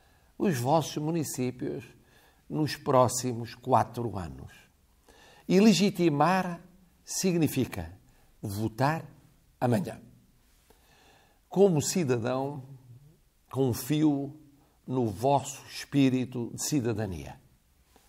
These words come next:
Como Presidente da República, confio no vosso amor à terra, seja ela natal ou adotiva, que o mesmo é dizer,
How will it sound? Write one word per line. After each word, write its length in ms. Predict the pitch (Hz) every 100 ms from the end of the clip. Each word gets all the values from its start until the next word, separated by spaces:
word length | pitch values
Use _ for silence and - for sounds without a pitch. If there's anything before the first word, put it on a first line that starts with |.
| _ _ _ _ _ _ -
Como 280 | 180 190
Presidente 500 | 156 170 160 156 160
da 80 | 151
República, 880 | 147 151 113 - 65 69 - 67 67 _ _ _ _
confio 680 | - 160 131 - 156 165 147
no 140 | 131 117
vosso 360 | 131 170 -
amor 400 | 139 117 123 120 - -
à 80 | 127
terra, 480 | 131 101 87 69 - _ _ _ _ _
seja 340 | - 214 151
ela 300 | 165 156 143
natal 640 | 135 117 120 139 180 175 170 - _ _
ou 160 | 143 160
adotiva, 640 | 143 135 120 98 - 58 - _ _ _ _ _ _ _ _ _
que 140 | 190
o 40 |
mesmo 280 | 180 185 127
é 100 | 143
dizer, 540 | 120 127 107 110 80